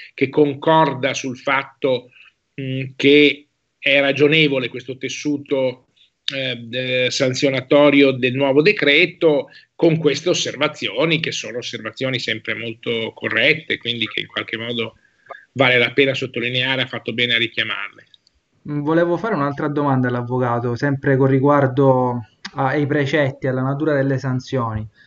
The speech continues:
Speaker 2: Ehm, per quanto riguarda le ordinanze delle regioni e dei comuni, eh, diciamo, in che, in che misura possono essere, se contravvenute,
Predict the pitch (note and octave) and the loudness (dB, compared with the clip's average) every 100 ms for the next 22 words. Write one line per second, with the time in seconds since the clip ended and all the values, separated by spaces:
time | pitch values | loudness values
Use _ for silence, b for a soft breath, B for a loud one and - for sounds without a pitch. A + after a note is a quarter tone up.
0 | b b C#3 C3+ C3 C3 C3 C3 - _ | b b 0 2 4 2 -2 -8 -12 _
1 | - F3+ B3+ C4+ C4+ F3 G3 F#3 D#3+ E3 | -10 -6 -4 -2 -2 0 0 2 0 0
2 | D#3 D#3 D#3 F3 F#3 F3 D3 D3 D3 D3 | 0 -2 0 0 -2 -6 -4 -4 -2 -4
3 | C3+ C#3 D#3 E3+ E3+ D#3+ D#3 - D3 D#3 | -6 -6 -4 -4 -6 -8 -10 -10 -10 -8
4 | C#3 D#3 C#3 D3 C#3+ C3+ A#2+ A2+ G#2+ _ | -6 -6 -6 -6 -4 -4 -6 -10 -14 _
5 | _ - b b b - C#3 C#3 C3+ C#3 | _ -20 b b b -16 -8 -6 -4 -6
6 | C#3+ - E3 E3 G#3 G3 F3 D#3+ - E3+ | -8 -12 -12 -8 -4 -2 -4 -8 -14 -16
7 | E3+ F3+ F#3 G3+ G3 F#3+ F#3 F#3+ G3 F#3+ | -12 -12 -6 -2 0 0 0 0 0 0
8 | B3+ G3 C#3 C#3 D#3+ D3+ D3+ E3 D3 C#3 | -2 -2 -2 -4 -6 -8 -8 -6 -4 -4
9 | C3+ _ _ D#3+ D#3 D#3 D3 D3+ C#3+ C#3 | -8 _ _ -8 -8 -8 -8 -6 -6 -6
10 | D3 D3+ D3 C#3 C#3 C#3 | -6 -8 -6 -6 -6 -8